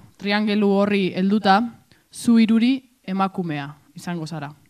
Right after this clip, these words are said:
Zu Nerea palestinarra, eta zu Onintza errefuxiatua. Gorputz berean habitatzen duzuen hiru ezaugarri. Bai? Gorputz berean zaudeten hiru ezaugarri.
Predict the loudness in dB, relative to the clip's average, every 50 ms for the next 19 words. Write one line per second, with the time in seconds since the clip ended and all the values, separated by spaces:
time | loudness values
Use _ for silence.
0 | _ _ _ _ _ _ _ _ _ _ _ -14 -8 -6 -4 -2 0 2 2 2
1 | 2 2 0 0 0 0 -2 -4 -6 -4 -4 -4 -4 -4 -4 -6 -8 -12 _ _
2 | _ -20 _ _ _ _ _ -4 0 0 0 0 0 0 2 2 2 0 0 0
3 | 2 2 2 2 2 0 -2 -4 -6 -6 -6 -8 -8 -8 -8 -10 -10 -12 _ _
4 | _ _ _ _ _ _ _ _ _ _ _ _ _ 0 0 0 2 2 2 2
5 | 2 2 -2 -8 -14 -10 -6 -2 0 2 4 4 4 4 4 2 0 -2 -8 _
6 | _ _ -4 0 0 2 0 0 0 -2 -4 -2 -4 -4 -4 -4 -6 -6 -6 -2
7 | -2 -2 -2 -2 -4 -8 _ -4 -2 0 0 -2 -2 -2 -4 -4 -4 -4 -6 -8
8 | -12 -18 -20 _ _ _ _ _ _ _ _ _ _ _ _ _ _ _ -12 -12
9 | -12 -16 _ _ -2 -2 -2 -2 -2 -4 -4 -4 -8 -8 -6 -4 0 0 2 2
10 | 0 0 -2 -6 -12 -12 -6 -4 -2 -2 -2 -2 -2 -4 -4 -4 -8 -6 -4 -2
11 | 0 0 0 0 -2 -6 -8 -8 -8 -4 -2 -2 0 0 -2 -4 -4 -8 -12 -14